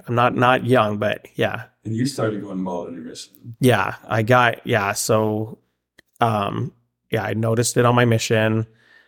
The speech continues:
Speaker 1: I got off the plane, and that was, like, one of the first things that my family member said to me at the airport was, "Ian, you're losing your hair." And I was like, "Thanks. Yeah, I know. I'm aware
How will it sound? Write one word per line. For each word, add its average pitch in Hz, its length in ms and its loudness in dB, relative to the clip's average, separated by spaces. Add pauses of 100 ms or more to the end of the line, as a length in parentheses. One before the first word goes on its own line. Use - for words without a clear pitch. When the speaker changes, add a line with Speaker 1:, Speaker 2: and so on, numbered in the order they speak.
(280)
Speaker 1:
I 113 60 2
got 110 420 0
off 117 260 4
the 120 80 2
plane, 110 420 2
and 107 80 0
that 104 120 0
was, 107 180 -2
like, 110 160 0
one 113 100 4
of 110 60 2
the 113 80 2
first - 420 2
things 110 760 0
that 113 120 2
my 113 100 0
family 113 360 2
member 110 240 4
said 104 240 -2
to 104 40 0
me 107 160 2
at 104 160 -4
the 110 120 0
airport 107 600 0
was, 110 200 -6 (100)
"Ian, 151 240 0
you're 123 100 2
losing 143 300 2
your 139 120 4
hair." 147 180 4
And 110 80 2
I 107 40 2
was 110 80 0
like, 110 120 -2
"Thanks. - 340 -4
Yeah, - 100 -2
I 110 100 -2
know. 117 160 2 (120)
I'm 113 140 -2
aware 123 480 2